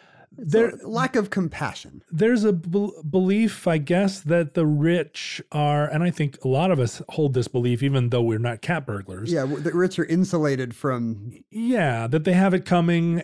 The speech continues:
Speaker 2: and that, um,
Speaker 1: Th-, uh, why would he, Bob Hope have a bad day? He's
Speaker 2: Yeah.
Speaker 1: got, he's got a million more at home.
Speaker 2: Right,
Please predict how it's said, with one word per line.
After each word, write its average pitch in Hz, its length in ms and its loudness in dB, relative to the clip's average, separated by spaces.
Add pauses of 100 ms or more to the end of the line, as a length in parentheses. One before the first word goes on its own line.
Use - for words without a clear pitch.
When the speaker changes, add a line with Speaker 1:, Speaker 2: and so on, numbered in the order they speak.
Speaker 2:
and 143 300 0
that, 139 340 2 (120)
um, 127 540 -2 (180)
Speaker 1:
Th-, - 220 -16
uh, 196 120 -4
why 214 260 2
would 262 160 2
he, 190 80 -2
Bob 196 260 2
Hope 202 220 2
have 175 160 2
a 160 80 0
bad 147 400 -2
day? 123 300 -4
He's 160 160 -4
Speaker 2:
Yeah. 135 40 0
Speaker 1:
got, 196 160 0
he's 190 160 -2
got 202 140 2
a 185 40 2
million 165 320 0
more 147 220 0
at 127 60 -4
home. 82 360 -12
Speaker 2:
Right, 135 280 -2